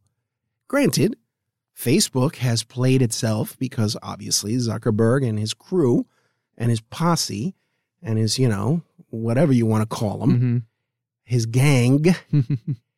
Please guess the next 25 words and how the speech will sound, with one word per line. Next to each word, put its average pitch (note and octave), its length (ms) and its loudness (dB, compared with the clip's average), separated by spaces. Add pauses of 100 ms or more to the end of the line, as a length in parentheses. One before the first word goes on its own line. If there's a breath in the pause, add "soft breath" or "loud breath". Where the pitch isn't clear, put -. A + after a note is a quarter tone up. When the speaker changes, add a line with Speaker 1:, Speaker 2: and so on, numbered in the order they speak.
(640)
Speaker 1:
they're C3 440 4
better C3 600 2
at A#2 340 -2 (220)
doing A#2+ 400 4
what A#2 180 0
they're A#2 180 2
doing B2+ 340 2
than A2 160 0
these A2 200 -2
other D#3 260 -2
companies - 560 -8
were. - 200 -14 (960)
But G3 300 2 (1800)
people G#3 240 2
need F3 200 4
to D3 80 0
realize C3 540 0 (340)
if D3 180 2
they D3+ 220 6
leave, C3+ 720 2 (580)
you're C3+ 240 4
hurting C3 380 2
their A2 140 2
bottom G2+ 360 -6
line. F#2+ 320 -10